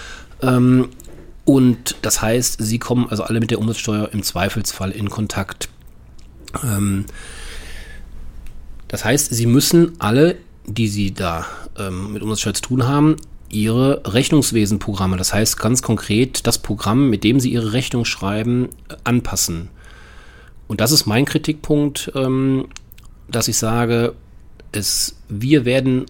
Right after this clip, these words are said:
also auch wir als Steuerberater werden natürlich einen riesen Aufwand haben, ähm,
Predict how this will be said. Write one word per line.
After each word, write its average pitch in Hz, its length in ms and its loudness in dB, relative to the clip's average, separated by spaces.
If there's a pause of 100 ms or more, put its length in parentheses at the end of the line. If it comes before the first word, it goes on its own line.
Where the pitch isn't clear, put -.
also 98 160 -4
auch 98 180 -6
wir 131 240 4
als 98 120 -4
Steuerberater 131 600 0
werden 117 160 2
natürlich 117 340 -2
einen 104 140 -4
riesen 135 300 2
Aufwand 101 440 0
haben, 113 360 -2 (480)
ähm, 120 360 -2